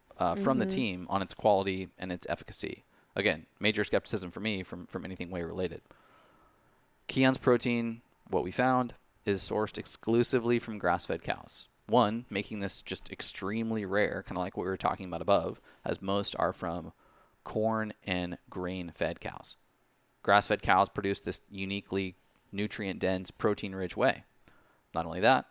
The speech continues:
Speaker 1: Kion's clean protein is non-G M O, antibiotic-free, growth hormone-free, and similar to the beef space, all of these reasons level up the cleanliness and make it not only rare,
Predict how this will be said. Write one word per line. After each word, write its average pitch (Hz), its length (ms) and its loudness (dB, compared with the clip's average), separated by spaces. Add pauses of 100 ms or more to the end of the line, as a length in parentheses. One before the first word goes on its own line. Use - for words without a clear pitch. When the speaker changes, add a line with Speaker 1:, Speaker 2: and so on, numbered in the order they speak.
(840)
Speaker 1:
Kion's 113 400 0
clean 120 500 -2
protein 117 520 -2 (100)
is - 120 -8
non-G 82 280 -6
M 95 80 -4
O, 127 260 0 (260)
antibiotic-free, 110 1040 0 (880)
growth 123 280 6
hormone-free, 107 720 -2 (360)
and 98 140 -2
similar 120 320 2
to 123 120 2
the 104 100 0
beef 92 200 -4
space, 135 540 -2 (340)
all 110 300 6
of 110 80 2
these 104 240 -4
reasons 113 600 -6
level 92 500 2
up 90 280 -2 (480)
the 92 140 0
cleanliness 120 960 -4 (260)
and 98 180 -4
make 98 160 -2
it - 80 -2
not 95 200 2
only 95 260 -4
rare, 90 460 -4